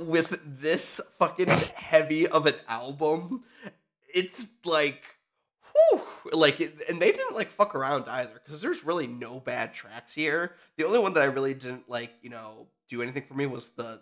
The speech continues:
Speaker 1: title track, which I'm pretty sure that was just an instrumental, like, a very long instrumental track. It was, like, four minutes and twenty seconds, which four twenty at, but, um,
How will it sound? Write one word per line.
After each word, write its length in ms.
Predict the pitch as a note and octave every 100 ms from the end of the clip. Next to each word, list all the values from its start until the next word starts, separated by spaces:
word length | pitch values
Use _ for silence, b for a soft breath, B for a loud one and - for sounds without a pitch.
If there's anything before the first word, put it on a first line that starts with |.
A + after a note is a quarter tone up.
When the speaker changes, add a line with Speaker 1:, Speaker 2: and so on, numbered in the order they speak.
| _
Speaker 1:
title 300 | - B2 C3+
track, 420 | C3+ D#3 D3 D3+
which 120 | C3+
I'm 80 | C3
pretty 180 | B2 B3+
sure 160 | D#4+ D#3
that 120 | B2+
was 120 | B2
just 200 | A#2+ -
an 60 | -
instrumental, 760 | A#2 - - G2+ A2+ B2 C3+ C3+ -
like, 120 | C3
a 80 | - _ -
very 260 | A#2+ A#2+ A#2+ _
long 400 | A#2+ B2+ B2 A#2+ _ _
instrumental 400 | A#2+ - B2+ A2+
track. 260 | A2+ A2+ A#2+
It 60 | B2
was, 80 | A#2
like, 100 | - _
four 140 | C3+ A#2+
minutes 220 | A#2 A2+
and 100 | A2
twenty 180 | G#2 G#2
seconds, 480 | - A2 A#2 A#2+
which 240 | - - - _ _
four 180 | B2+ A#2+
twenty 420 | B2 A2+ A#2+ -
at, 280 | G2+ G#2 - B B B -
but, 360 | C#3 B2 A#2+
um, 560 | A#2+ A#2+ A#2+ A2+ A2 A2